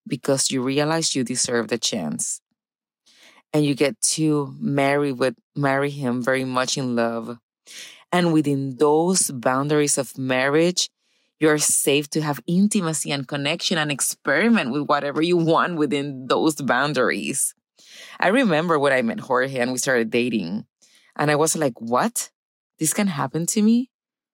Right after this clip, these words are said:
Like, I can be in love with this person and have fun and have this connection, and he respects me and he treats me kindly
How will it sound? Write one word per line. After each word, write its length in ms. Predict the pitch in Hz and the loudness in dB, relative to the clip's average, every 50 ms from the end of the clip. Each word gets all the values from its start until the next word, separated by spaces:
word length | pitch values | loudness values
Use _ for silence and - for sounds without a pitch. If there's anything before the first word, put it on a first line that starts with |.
| _ _ _ _ _ _ _ _ - | _ _ _ _ _ _ _ _ -2
Like, 140 | 160 156 165 | 0 2 2
I 60 | 156 | 2
can 220 | 147 175 180 185 185 | 2 2 0 0 0
be 140 | 185 185 175 | 0 0 0
in 160 | 160 143 131 | 0 0 0
love 160 | 123 135 143 | 0 0 2
with 120 | 160 175 160 | 0 0 0
this 180 | 180 170 - | 0 -2 -4
person 640 | - - 135 131 139 139 - - 180 180 185 196 196 | -4 -4 -6 -6 -4 -6 -4 -2 -2 -2 0 -2 -2
and 160 | - 139 127 | -4 -4 -6
have 140 | 143 139 - _ _ | -8 -12 -12 _ _
fun 520 | - 131 127 135 160 185 202 208 214 214 - _ _ _ _ _ _ _ | -2 0 0 2 2 4 4 4 4 2 -2 _ _ _ _ _ _ _
and 120 | - 151 151 | -4 -2 -2
have 140 | 160 135 131 | -2 -2 -2
this 140 | - - - | -4 -4 -2
connection, 720 | - 151 139 127 123 - - - 185 180 185 196 202 208 - _ _ _ _ _ _ _ _ _ _ _ | -2 -2 -2 -2 -2 -2 -2 -2 0 0 0 0 -2 -4 -6 _ _ _ _ _ _ _ _ _ _ _
and 1080 | - 160 156 151 143 139 135 135 131 127 123 120 120 117 113 110 110 107 113 - - - _ _ _ _ | -2 0 2 2 2 2 0 0 0 0 0 0 0 0 0 0 0 -2 -2 -4 -8 -14 _ _ _ _
he 140 | - 165 156 | -2 -2 0
respects 540 | 151 156 - - - 139 135 - - - | 0 0 -2 -2 -2 -2 -2 -2 -4 -4
me 340 | 185 185 190 202 208 214 214 - _ _ _ _ _ - | -2 0 2 2 0 0 -2 -6 _ _ _ _ _ -6
and 140 | 147 147 139 | -4 -4 -2
he 100 | 147 143 | -2 -2
treats 280 | - 151 147 143 - | -2 -2 -2 -2 -4
me 100 | 160 147 | -6 -8
kindly 640 | 120 - - 131 135 151 165 175 196 208 220 226 226 | -8 -6 -6 -4 -4 -4 -2 0 2 2 2 2 0